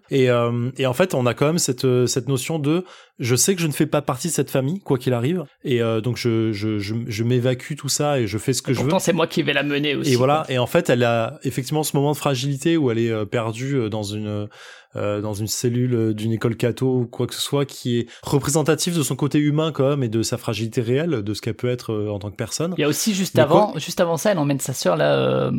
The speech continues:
Speaker 2: Frances, à la plage, et j'ai jamais trop, enfin,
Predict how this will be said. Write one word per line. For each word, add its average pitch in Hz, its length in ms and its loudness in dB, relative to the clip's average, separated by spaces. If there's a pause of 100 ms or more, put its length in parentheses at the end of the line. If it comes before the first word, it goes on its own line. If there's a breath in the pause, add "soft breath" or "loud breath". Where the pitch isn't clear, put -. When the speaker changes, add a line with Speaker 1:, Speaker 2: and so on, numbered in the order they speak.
Speaker 2:
Frances, - 580 -2 (360 loud breath)
à 143 60 2
la 143 80 2
plage, 214 200 2 (100)
et 139 60 0
j'ai 131 120 -2
jamais 147 240 0
trop, - 320 -4
enfin, 151 240 2